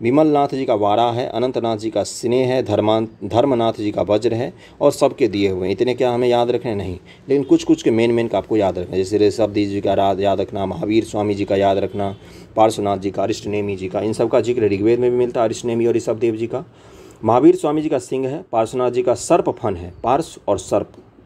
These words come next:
अरिष्टनेमी जी का शंख है, नेमीनाथ जी का क्या है, नीलोत्पल। ओके,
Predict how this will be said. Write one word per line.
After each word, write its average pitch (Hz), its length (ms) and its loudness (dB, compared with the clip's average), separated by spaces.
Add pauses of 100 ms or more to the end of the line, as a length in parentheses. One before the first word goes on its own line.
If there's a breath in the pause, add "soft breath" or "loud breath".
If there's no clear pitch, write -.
(560 loud breath)
अरिष्टनेमी 135 500 2
जी 127 100 -2
का 139 120 2
शंख 117 340 -4
है, 110 240 -2 (260 soft breath)
नेमीनाथ 123 540 2
जी 113 200 0
का 110 100 2
क्या 113 220 -2
है, 135 200 -4 (300 loud breath)
नीलोत्पल। 117 680 2 (2000)
ओके, 220 200 6